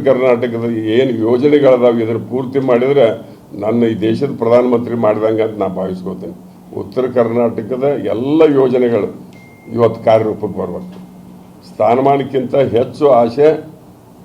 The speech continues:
ನೆರೆಗುದಿಗೆ ಬಿದ್ದಂಥ ಎಲ್ಲ ಯೋಜನೆಗಳು ಕಾರ್ಯರೂಪಕ್ಕೆ ಬರಬೇಕು. ಅದರಲ್ಲಿ ವಿಶೇಷವಾಗಿ ಮಾದಾಯಿ ಯೋಜನೆ,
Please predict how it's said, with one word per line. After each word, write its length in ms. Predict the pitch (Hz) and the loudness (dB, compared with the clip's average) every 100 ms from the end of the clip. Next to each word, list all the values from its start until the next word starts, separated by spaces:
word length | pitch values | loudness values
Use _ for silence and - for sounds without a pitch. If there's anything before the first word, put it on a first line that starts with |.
| - - | -18 -10
ನೆರೆಗುದಿಗೆ 540 | 101 117 127 147 143 123 | -2 0 2 2 0 0
ಬಿದ್ದಂಥ 380 | 123 123 123 123 151 123 | 0 0 0 0 2 4
ಎಲ್ಲ 160 | 110 139 139 123 | 4 4 4 4
ಯೋಜನೆಗಳು 480 | 123 123 117 127 92 110 | 2 0 0 0 0 2
ಕಾರ್ಯರೂಪಕ್ಕೆ 500 | 110 110 110 104 98 | 2 0 -4 -6 -4
ಬರಬೇಕು. 280 | 104 101 104 135 | -4 -4 -2 -2
ಅದರಲ್ಲಿ 300 | 120 127 107 - - 123 | -2 -4 -6 -8 -16 -8
ವಿಶೇಷವಾಗಿ 720 | 113 139 165 147 135 127 123 120 110 - - - - - - - | -4 2 2 2 2 2 4 2 0 -6 -20 -20 -20 -20 -16 -4
ಮಾದಾಯಿ 380 | 107 117 131 131 123 113 | 2 6 8 6 6 2
ಯೋಜನೆ, 320 | 107 104 | 2 2